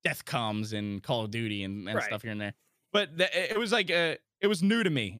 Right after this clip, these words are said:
Speaker 1: I, I knew what it was, you know, I've seen videos of, of people doing it in different games, uh,
Speaker 2: Yeah.
Speaker 1: and stuff like that. And like I said, the funny ga-, videos are what made me decide, like, I might be able to do this. So when I saw voip was coming to Tarkov,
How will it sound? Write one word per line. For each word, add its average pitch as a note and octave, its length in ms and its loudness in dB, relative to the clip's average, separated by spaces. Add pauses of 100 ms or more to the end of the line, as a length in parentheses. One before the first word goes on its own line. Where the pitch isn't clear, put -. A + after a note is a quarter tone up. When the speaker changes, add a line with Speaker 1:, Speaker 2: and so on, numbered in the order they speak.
Speaker 1:
I, D#3+ 180 4
I B3 140 4
knew B3+ 200 6
what C4 120 6
it G#3+ 80 6
was, E3 320 4
you D#3+ 100 4
know, D#3+ 100 4
I've C#3 180 2
seen F#3+ 360 2
videos D#3+ 680 4 (480)
of, C#3+ 200 4
of C3+ 220 2
people C#3 400 2
doing D3+ 300 2
it - 20 -6
in C3+ 100 -4
different C3+ 340 0
games, A#2+ 440 -2
uh, - 20 -2
Speaker 2:
Yeah. A2+ 380 2 (420)
Speaker 1:
and C#3+ 100 0
stuff D#3+ 200 2
like C#3 160 2
that. D#3+ 240 4
And C3 180 -2
like D3 160 0
I C#3 60 2
said, D#3 240 -2
the G#2+ 80 -4
funny C#3+ 460 0 (260)
ga-, D3 220 2
videos C#3+ 680 2 (760)
are C#3+ 100 4
what C3+ 300 0
made C#3 220 4
me C#3 280 2 (240)
decide, C3 400 0
like, A#2 220 0 (720)
I A2+ 100 4
might C3 160 2
be C3 80 0
able B2 120 0
to A#2 60 -2
do C3+ 180 2
this. C#3+ 180 -2
So B2 160 2
when A#2+ 120 0
I B2 100 2
saw C#3 280 2
voip B2 320 -2
was B2 160 -4
coming B2+ 340 -2
to A2 80 -12
Tarkov, D3+ 600 0